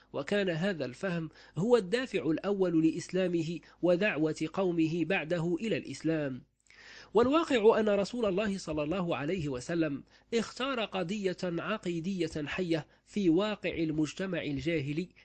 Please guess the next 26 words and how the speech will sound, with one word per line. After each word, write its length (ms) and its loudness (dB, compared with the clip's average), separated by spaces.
ليعالجها 960 0
في 200 -6
صورة 380 -4
المنفعة 580 -4
المادية، 640 -2
وهي 360 2
مشكلة 580 -2
خشية 480 -4
الفقر، 420 -8
ولذلك 680 2
كان 220 -2
الأسلوب 640 -2
مؤثرا 680 -2
والتأثير 880 -2
بالغا 420 0
في 240 -4
نفس 260 -4
الرجل 400 -2
الذي 320 -2
كان 240 -4
يعاني 600 -2
مع 360 0
غيره 520 -2
من 160 2
تلك 280 -10
المشكلة. 520 -4